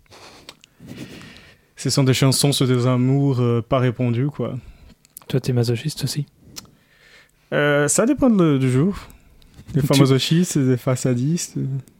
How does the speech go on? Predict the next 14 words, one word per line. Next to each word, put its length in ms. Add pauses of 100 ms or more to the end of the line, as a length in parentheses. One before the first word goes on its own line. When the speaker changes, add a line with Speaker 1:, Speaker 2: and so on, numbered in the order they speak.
(140)
Speaker 2:
Tu 140
vis 160
ton 600
sadomasochisme 840
au 140
jour 200
le 80
jour, 260
quoi. 160 (400)
Speaker 1:
Voilà, 380
c'est 180
ça. 260 (1040)
Speaker 2:
C'est 160
parfait. 400